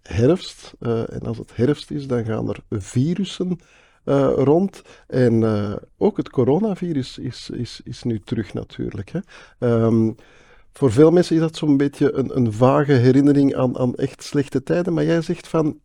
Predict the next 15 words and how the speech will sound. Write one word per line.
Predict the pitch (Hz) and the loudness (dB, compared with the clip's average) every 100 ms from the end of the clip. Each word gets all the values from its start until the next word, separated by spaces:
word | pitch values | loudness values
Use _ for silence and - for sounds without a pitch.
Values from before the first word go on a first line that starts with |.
| - | -10
"Oh, | 156 | -6
pas | - 147 | -2 -2
op, | 175 - | -4 -8
we | 165 | -4
mogen | 156 151 143 | 0 0 0
het | - | -4
coronavirus | 151 156 170 156 147 156 147 | -4 -2 0 -2 -2 -6 -6
toch | - 151 | -10 -4
niet | 147 139 | -2 0
onderschatten | 143 139 131 - 185 160 | 0 0 -2 -4 -2 -2
en | 151 | 0
we | |
moeten | 151 151 143 | 0 -2 -2
daar | 135 | -2
nog, | 135 131 | -4 -8